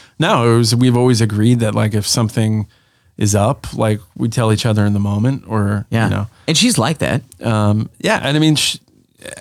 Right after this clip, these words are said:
Speaker 1: I, now, I'm trying to think if she tells me, because I'm, I'm very vocal about, "If there's something that bothers you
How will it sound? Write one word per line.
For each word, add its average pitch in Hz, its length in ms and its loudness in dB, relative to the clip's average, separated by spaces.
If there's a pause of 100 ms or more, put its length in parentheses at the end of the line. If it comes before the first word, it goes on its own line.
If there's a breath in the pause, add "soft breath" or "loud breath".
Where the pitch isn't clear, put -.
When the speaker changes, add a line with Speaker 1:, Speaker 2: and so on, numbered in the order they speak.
(320)
Speaker 1:
I, 170 200 0
now, 160 280 -2
I'm 156 120 0
trying 247 200 0
to 208 60 0
think 214 240 -2
if 131 100 2
she 175 160 0
tells 170 400 0
me, 120 100 2
because 147 280 2
I'm, 175 260 0
I'm 143 240 -2
very 165 280 2
vocal 131 420 0
about, 113 460 0 (200)
"If 120 100 -8
there's 113 120 -2
something 131 280 0
that 110 60 0
bothers 113 480 0
you 113 220 -2